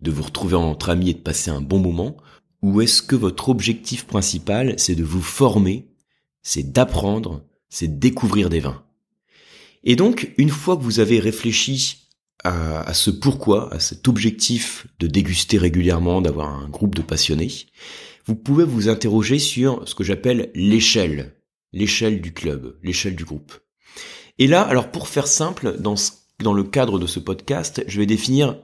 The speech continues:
deux échelles possibles. Il y a l'échelle que j'appelle le noyau ou l'échelle que j'appelle le club. Voilà, c'est deux approches, hein, sur votre groupe de dégustateurs. Soit c'est un noyau, soit c'est un club. Un noyau, en gros, vous êtes, euh, trois dégustateurs, cinq, six dégustateurs, allez, vous êtes juste, euh, huit Pékins,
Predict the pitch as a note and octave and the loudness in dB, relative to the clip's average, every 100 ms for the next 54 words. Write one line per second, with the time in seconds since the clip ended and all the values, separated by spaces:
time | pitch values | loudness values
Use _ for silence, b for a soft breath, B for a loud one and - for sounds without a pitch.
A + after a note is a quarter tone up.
0 | - F2 C3+ C#3 C#3 B2+ A#2+ G2+ - D#2 | -14 2 4 4 2 0 0 -2 -2 -4
1 | C#2+ - B B B B B B - G2 | -8 -12 B B B B B B -2 4
2 | C3 C#3 - A2+ - C#3 C3+ G2 G2 A2 | 4 4 4 2 4 2 2 0 0 2
3 | A2+ F#2+ - E2 E2+ F#2 A#2+ A#2+ C3 - | 2 0 -2 -4 -2 2 4 4 2 -2
4 | _ _ _ _ G#2 G2+ G2+ C#3+ C3 F#2+ | _ _ _ _ 2 2 4 2 2 -2
5 | F2+ A#2 F2 E2 G2 D2+ - - _ _ | 0 2 2 2 -2 -2 -4 -14 _ _
6 | _ D#2 - - F2+ E2 C#3 C3+ - A2+ | _ -6 -6 -6 -4 2 4 4 2 -2
7 | C#3+ - F#2+ G2 F2 G2+ - F#2 F2 E2 | -2 -4 -4 -4 -4 -4 -4 -4 -4 -2
8 | A#2 A2 G2 F2+ G2 F2+ D#2 C#2 - B | -2 0 -2 -2 -2 -4 -4 -6 -8 B
9 | - - F#3+ D#3+ C3 C3+ B2+ C3+ G3+ - | -6 0 2 2 4 4 4 2 -2 -4
10 | A2 A2 F#2+ F2 D#2 C#2+ - b b b | -2 0 -4 -6 -8 -10 -18 b b b
11 | b - C#3 D3+ E3 F3+ G#3+ A3 - A#2+ | b 0 4 6 6 6 4 2 -2 -2
12 | A2 D#3 D3 G#2+ B2 C3+ - - _ _ | 2 2 2 2 2 0 -4 -12 _ _
13 | F2+ F2 - - C#3 B2 A#2 - A#2 - | -8 -6 -6 2 4 4 2 0 -2 0
14 | A#2+ A#2+ A#2+ - B2+ B2 - C#3 A#2 G2+ | 2 2 2 -2 0 0 0 0 -2 -2
15 | G#2 - G2 A2 A2+ G#2 D2+ D#2+ E2+ E2+ | -2 -2 -2 2 2 2 -2 -6 -8 -8
16 | - F2 D#2 E2 A#2+ A#2 G2+ F#2 | -8 -8 -6 -6 -2 -2 -2 0